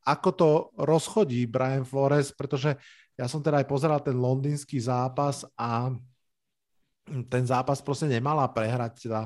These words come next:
tí Dolphins napriek oslabeniam aj v obrane ani jeden z tých dvoch elitných a drahých kornerov, ktorých mali, eh, Byron Jones a Xavier Howard, eh, nehrali zápas, tak, eh,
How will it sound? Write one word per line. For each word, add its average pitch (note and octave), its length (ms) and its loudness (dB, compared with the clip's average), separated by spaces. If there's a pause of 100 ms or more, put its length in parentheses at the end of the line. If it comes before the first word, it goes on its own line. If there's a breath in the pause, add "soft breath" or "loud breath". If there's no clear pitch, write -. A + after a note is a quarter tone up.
(420 soft breath)
tí B2 80 -6
Dolphins A#2+ 540 0
napriek B2 420 0 (480)
oslabeniam A#2+ 720 0
aj B2 240 -10
v - 60 -
obrane A#2+ 460 -2 (520 soft breath)
ani A2+ 320 -2
jeden A#2+ 300 2
z - 180 -16
tých A2+ 160 -4
dvoch A#2 240 -2
elitných A#2+ 560 -4
a G#2+ 80 -4
drahých A#2 320 -2
kornerov, A#2 480 -2
ktorých A2+ 240 -2
mali, A#2 400 -2
eh, - 800 -8
Byron A2+ 400 0
Jones A2+ 320 0
a A#2 80 -6
Xavier A#2 380 -2
Howard, A2+ 340 0
eh, B2 80 -8 (480)
nehrali B2+ 320 2
zápas, B2 560 2 (560 soft breath)
tak, A#2 240 -2
eh, B2+ 340 8